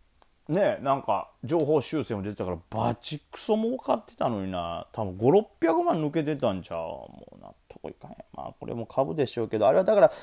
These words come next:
多分ね、買い方というよりも空売り税、それこそあそこに載ってないけど売れる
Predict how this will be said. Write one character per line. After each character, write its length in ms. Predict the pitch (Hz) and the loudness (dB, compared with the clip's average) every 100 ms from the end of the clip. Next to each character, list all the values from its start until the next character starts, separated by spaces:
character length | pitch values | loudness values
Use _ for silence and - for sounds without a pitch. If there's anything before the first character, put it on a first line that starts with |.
| - - | -14 0
多 100 | - | 0
分 220 | 180 156 | 0 -2
ね、 120 | 151 143 | -2 -2
買 240 | - 202 | 4 4
い 20 | 269 | 4
方 300 | 233 226 208 | 2 2 0
と 100 | 190 | 0
い 80 | |
う 20 | 170 | 2
よ 120 | 175 | 2
り 80 | 151 | 2
も 180 | 147 139 | -2 4
空 360 | 170 165 180 | 6 8 8
売 100 | 196 | 6
り 160 | 220 247 | 0 -2
税、 260 | 196 151 | 0 0
そ 140 | 139 180 | 0 -2
れ 80 | 190 | -2
こ 100 | 190 | 2
そ 220 | 170 - - - - - | 2 0 -8 -20 -14 -8
あ 100 | 143 | -4
そ 160 | 185 | -4
こ 140 | 185 156 | -2 -2
に 120 | 135 | 0
載 120 | 147 | -2
っ 20 | - _ | -4 _
て 140 | 175 | -4
な 220 | 175 147 127 | 2 4 4
い 360 | 123 120 110 - _ | 2 0 -4 -10 _
け 100 | 127 | -4
ど 240 | 131 151 135 | 2 2 4
売 80 | |
れ 160 | 135 135 | 4 4
る 260 | 143 139 | 2 0